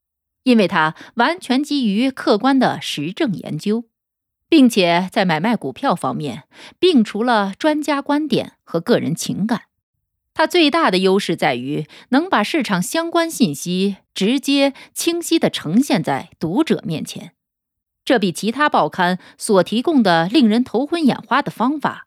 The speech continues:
要好多了。来自康涅狄格州，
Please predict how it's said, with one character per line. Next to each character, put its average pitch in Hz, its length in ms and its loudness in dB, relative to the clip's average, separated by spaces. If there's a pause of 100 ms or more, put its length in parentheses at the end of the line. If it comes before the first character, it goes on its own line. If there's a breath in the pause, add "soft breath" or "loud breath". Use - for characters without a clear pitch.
(140)
要 175 140 2
好 - 260 -4
多 170 320 -4
了。 190 160 -10 (1080)
来 262 200 2
自 240 440 2
康 302 280 -2
涅 233 160 4
狄 190 200 -4
格 190 160 -2
州， 226 320 -2